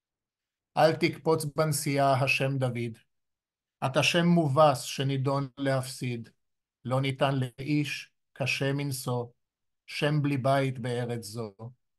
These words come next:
תנו שם סלאבי לבנים, כי כאן מונים על הראש שערות, כי כאן בין טוב לרע מבחינים, לפי צורת עפעף ולפי שמות. אל תקפוץ בנסיעה הבן ל-,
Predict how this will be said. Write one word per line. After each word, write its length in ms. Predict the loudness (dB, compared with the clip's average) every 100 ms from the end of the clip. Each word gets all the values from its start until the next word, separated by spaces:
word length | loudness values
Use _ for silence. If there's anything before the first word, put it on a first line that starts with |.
| _ _ _ _ _ _ _ -20 _
תנו 280 | -6 0 2
שם 300 | 2 0 0
סלאבי 540 | -2 -2 4 4 6
לבנים, 640 | 4 4 2 0 -2 -4 -10 -16 _ _ _
כי 140 | -8
כאן 320 | 0 2 2
מונים 380 | 0 0 0 0
על 120 | 0
הראש 420 | 0 2 0 -2 -2
שערות, 560 | -2 0 -2 -4 -8 _ _ _
כי 140 | -8
כאן 480 | -8 -4 -2 0 0
בין 180 | -2 -2
טוב 300 | -2 -2 0
לרע 260 | 0 2
מבחינים, 720 | 2 -2 -4 -6 -4 -4 -4 -8 -14 _ _ _
לפי 240 | -10 -6 -6
צורת 400 | -4 -2 -2 -4
עפעף 640 | -8 -6 -2 -2 -4 -12
ולפי 420 | -8 -8 -8 -6
שמות. 480 | -6 -6 -6 -8 -14 _ _ _ _ _ _ _ _
אל 180 | -2 -2
תקפוץ 500 | -2 -6 -2 -4 -2
בנסיעה 680 | -2 -2 -4 -4 -2 0 0
הבן 320 | -2 -4 -2
ל-, 200 | -2